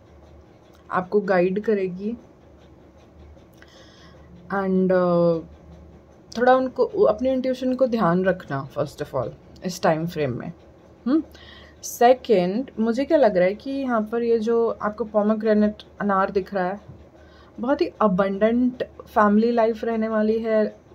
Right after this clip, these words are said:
family relationship रहने वाले हैं, love life रहने वाली है, अ, ऐसी एनर्जी है। Happiness दिख रही है,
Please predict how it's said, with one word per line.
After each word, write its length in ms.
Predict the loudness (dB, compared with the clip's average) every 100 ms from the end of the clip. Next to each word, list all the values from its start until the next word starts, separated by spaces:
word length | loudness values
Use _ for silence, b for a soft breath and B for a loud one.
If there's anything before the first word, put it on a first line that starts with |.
| -6
family 420 | 0 2 4 6
relationship 640 | 6 6 2 2 0 0 0
रहने 280 | -2 0 0
वाले 200 | 0 -2
हैं, 140 | -2
love 220 | -2 0
life 320 | -2 -6 -4 -4
रहने 220 | -2 -2
वाली 280 | -2 0 -2
है, 260 | -6 -12 -18 B B B B B B B -20 -20 -6
अ, 460 | -2 0 0 -2 -4 -10 -20 -20 -2
ऐसी 260 | 0 2 0
एनर्जी 420 | 2 0 -2 -4
है। 240 | -6 -8 -12 B -20 -20 -20 -20 -4
Happiness 460 | 0 0 0 0 2
दिख 220 | 0 2
रही 200 | 4 4
है, 320 | 2 -2 -4